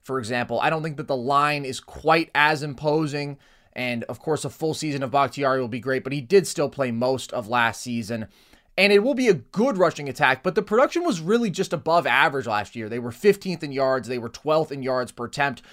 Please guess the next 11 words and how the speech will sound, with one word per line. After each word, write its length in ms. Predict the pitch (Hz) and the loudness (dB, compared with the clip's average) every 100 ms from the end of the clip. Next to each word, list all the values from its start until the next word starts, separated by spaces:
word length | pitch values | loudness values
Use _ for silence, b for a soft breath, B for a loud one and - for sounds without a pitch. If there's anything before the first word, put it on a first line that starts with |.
| b | b
So 140 | - 175 | 0 4
I 60 | |
don't 160 | 214 196 | 4 2
see 120 | 214 | -2
that 220 | 180 175 190 | 2 4 4
as 160 | 147 | 0
the 80 | 143 | -6
sort 280 | - 147 139 | -8 -4 -4
of 140 | 113 - b b | -6 -10 b b
elite 840 | 170 160 147 143 208 208 - - - _ | 2 2 0 -2 0 -2 -6 -16 -18 _
foundation 1000 | - 175 160 139 165 180 165 147 113 | 0 2 2 0 2 2 0 -6 -8